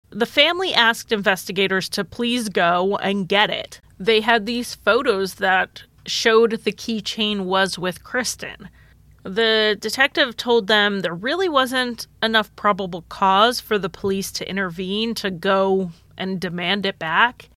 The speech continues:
They suggested the family ask Kristen to give it back. But by this point, it was clear to Kristen that the family suspected she knew more about Julia's death than she was saying.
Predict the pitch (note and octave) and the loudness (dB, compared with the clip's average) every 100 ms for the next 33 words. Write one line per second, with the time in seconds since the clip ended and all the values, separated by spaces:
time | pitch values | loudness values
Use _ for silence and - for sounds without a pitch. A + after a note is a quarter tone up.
0 | _ _ _ _ - G3+ B3 - A3+ G3 | _ _ _ _ -8 -2 -2 -2 -6 0
1 | G3+ G3 - B3 A#3+ A#3 - _ G3 G3 | 0 0 0 0 0 -2 -8 _ -8 -8
2 | - A3 A3 G#3+ G#3+ G#3 G3+ - - A#3+ | 0 2 2 0 0 2 2 0 2 4
3 | B3 - - - - - G3+ - G3 F3 | 4 0 -10 -16 -14 -6 -6 -6 -10 -8
4 | E3 D#3+ _ - G#3+ D4 D4+ G3+ - D#3 | -10 -12 _ -18 -6 -4 -2 -2 0 -2
5 | - - - - _ - F#3+ B3 B3+ C4 | -2 -10 -18 -20 _ -12 -2 0 2 0
6 | G#3+ G#3 C#4+ - - C#4+ C4+ C#4 - - | 0 2 2 0 -8 -6 -2 -4 -6 -6
7 | A3 A3 - - - A#3+ A3+ A3 - G#3+ | -2 -2 -4 -14 -4 0 2 0 -4 -6
8 | - - A#3 A#3 G#3+ - F#3+ G#3 G3 G3 | -4 0 0 0 -2 -4 -6 -4 -2 -4
9 | F#3+ G3 - - F#3 - G#3+ G3+ - G3+ | -6 -8 -8 -4 -6 -2 -2 -2 -4 -4
10 | G3 F#3+ F3+ F3+ F#3+ C4 C4+ _ A3 G3 | -2 -4 -4 -4 0 -2 -2 _ -4 2
11 | G#3+ C4+ - - - - B3+ C4 C#4+ D4 | 4 2 0 -14 -18 -10 -6 -4 -2 -2
12 | A#3+ D4 C#4+ D4 - - - _ - _ | -2 2 4 2 -2 -20 -20 _ -20 _
13 | - A3 G3 A3 G3 A3 A#3+ E4 F#4 | -8 -6 -4 -4 -2 0 0 0 -6